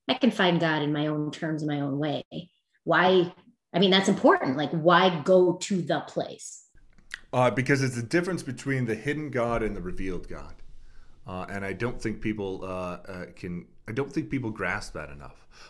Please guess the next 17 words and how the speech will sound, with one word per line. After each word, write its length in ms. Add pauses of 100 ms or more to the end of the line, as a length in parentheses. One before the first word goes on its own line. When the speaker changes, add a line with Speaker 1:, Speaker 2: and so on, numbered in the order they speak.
Speaker 2:
Uh, 100
because 440
yes, 420
I 200
can, 600
uh, 240
I 140
can 180
come 240
to 240
every 300
understanding 760 (240)
that 180
there 160
is 280
a 220
God, 440